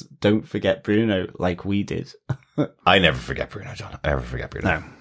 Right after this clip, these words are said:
Speaker 2: Um, although by the time she gets back, will he have gone to, uh,
Speaker 1: He
Speaker 2: to
Speaker 1: may have
Speaker 2: Caltech?
Speaker 1: done. Yes,
Speaker 2: Hmm.
Speaker 1: indeed.
Speaker 2: That would be an awful way to end the story with Bruno, wouldn't it?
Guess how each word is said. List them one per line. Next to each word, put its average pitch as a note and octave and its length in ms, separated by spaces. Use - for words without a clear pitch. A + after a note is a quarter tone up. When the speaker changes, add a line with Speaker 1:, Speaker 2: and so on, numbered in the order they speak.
Speaker 2:
Um, B1 360
although E2+ 200
by G#2 120
the G#2 80
time C#3+ 120
she C#3 100
gets A#2+ 140
back, A#2 220
will F#2+ 80
he G#2 140
have G2+ 100
gone G#2+ 260
to, A2 260
uh, G#2 160
Speaker 1:
He A2 160
Speaker 2:
to A2 40
Speaker 1:
may A2+ 160
have B2+ 220
Speaker 2:
Caltech? F#3+ 60
Speaker 1:
done. A2 200
Yes, F#2+ 400
Speaker 2:
Hmm. F#2+ 120
Speaker 1:
indeed. F#2+ 440
Speaker 2:
That - 80
would - 80
be - 100
an - 100
awful C#2+ 240
way D2+ 80
to - 220
end C#3 140
the A2 80
story A#2 340
with F2+ 200
Bruno, G#2+ 300
wouldn't A2 240
it? B2+ 200